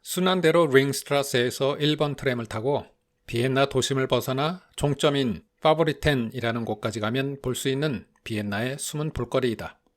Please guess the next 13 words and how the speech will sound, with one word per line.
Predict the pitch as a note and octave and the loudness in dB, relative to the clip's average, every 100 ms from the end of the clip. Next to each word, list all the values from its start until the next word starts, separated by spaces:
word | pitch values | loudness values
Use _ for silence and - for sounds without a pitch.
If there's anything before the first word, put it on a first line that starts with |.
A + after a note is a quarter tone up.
| _ _ _ _ - | _ _ _ _ -8
이름하여 | C3 A2 A2+ C3+ G#2 _ _ | -4 0 0 0 -4 _ _
바셀톤 | - C3+ - D3+ D3 D3+ D3 D3+ C3+ | -2 -2 0 -2 -2 -4 -4 -6 -4
파보리텐. | - C3 B2 A2+ - G2+ D#2+ _ _ _ _ _ - | 0 2 0 -4 -8 -8 -10 _ _ _ _ _ -10
천팔백구십구 | - E3 F3+ E3+ E3+ C#3 B2+ A#2+ | -6 -2 2 2 2 -2 -6 -2
년에 | B2 B2+ - | 0 0 -2
지어진 | B2+ A#2 C3 D#3 A2 - | -2 -4 -4 -6 -6 -8
급수탑 | A2+ - C3+ - B2+ - - | -8 -6 -8 -6 -8 -8 -10
되시겠다. | G#2+ B2 A2 A2 - _ _ _ _ _ _ _ _ _ _ _ _ | -8 -6 -6 -8 -10 _ _ _ _ _ _ _ _ _ _ _ _
천구백오십육 | - F3+ F3 F#3+ D#3 C#3 D3 E3 C3 | -8 -4 2 4 6 4 4 0 0
년에 | C3+ C#3 D3+ | 2 2 2
그 | - C3+ | 2 -2
쓰임을 | B2+ D#3 C#3 C#3+ C3+ | 0 -2 0 0 -2
다했지만 | A#2 A#2 B2 - B2+ D3 F#2 | -2 -2 -2 -4 -4 -4 -6